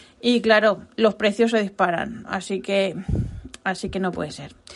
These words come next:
Y bueno, la semana pasada, como vi que, a ver, me, vi la, la pluma, la serie de, de plumas Sailor Mini que había visto la semana pasada, había una verde que me encantaba,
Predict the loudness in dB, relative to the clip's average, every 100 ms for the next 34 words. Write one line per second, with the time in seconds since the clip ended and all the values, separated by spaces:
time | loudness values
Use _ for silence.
0 | -20 -20 -4 4 6 8 6 4 2 0
1 | 2 2 2 2 2 2 0 -2 -2 0
2 | 0 -2 0 0 2 4 4 2 -4 -10
3 | -20 _ -20 -8 -4 -2 -2 -2 -2 -4
4 | -2 -2 0 4 2 2 2 2 2 -2
5 | 0 0 0 -2 -2 -2 -2 0 0 0
6 | -2 -4 -6 -4 -4 0 0 0 -2 -2
7 | 0 2 0 -2 -6 _ -20 _ -4 -2
8 | -2 -4 -4 -4 -2 -2 -2 -4 -2 -2
9 | 0 -2 0 0 0 -2 -4 -4 -4 -4
10 | -2 -2 -4